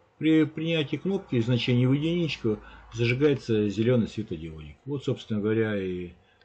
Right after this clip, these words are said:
весь, э, проект. Ну, это мне достаточно для тестирования. То есть я вот щас передаю, м, биты, числа, integer.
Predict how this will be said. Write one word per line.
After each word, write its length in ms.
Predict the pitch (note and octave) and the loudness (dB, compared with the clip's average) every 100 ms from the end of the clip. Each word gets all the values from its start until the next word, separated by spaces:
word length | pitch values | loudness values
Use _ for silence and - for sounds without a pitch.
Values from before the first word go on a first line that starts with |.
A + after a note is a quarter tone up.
| - | -2
весь, 380 | G#2+ A2+ - - _ _ _ - | 2 2 0 -14 _ _ _ -16
э, 180 | F#2 F#2 | -12 -8
проект. 560 | - G#2+ F2+ E2 _ _ _ _ _ _ _ _ - | -2 -2 -4 -10 _ _ _ _ _ _ _ _ -16
Ну, 480 | G2 A2+ C3+ F3+ F3+ | -6 -4 -4 -2 0
это 180 | D#3+ | 2
мне 260 | C#3 C#3 D#3 | 2 2 2
достаточно 540 | B2 A2+ C3+ A#2+ - | 2 2 0 0 -2
для 140 | G2+ A2 | 0 0
тестирования. 600 | A2 - - E2+ F2 F#2 | -2 -8 -8 -10 -10 -12
То 100 | G#2 | -10
есть 140 | F#2 | -6
я 240 | B2+ A2+ G2+ - _ | -2 -2 -4 -14 _
вот 80 | A#2+ | -4
щас 180 | A#2+ A#2 | -4 -4
передаю, 640 | - A#2 A#2+ A2+ G#2+ F2 F#2 | 0 2 4 4 2 -4 -4
м, 320 | A2+ G#2+ A#2+ | -2 0 0
биты, 400 | G3+ G3 E3+ - _ _ _ _ _ _ | 0 0 -2 -4 _ _ _ _ _ _
числа, 480 | - - F#3+ F#3 F3 | -8 -4 -2 0 0
integer. 460 | E3+ D#3 C#3+ C#3 | 0 -2 -4 -6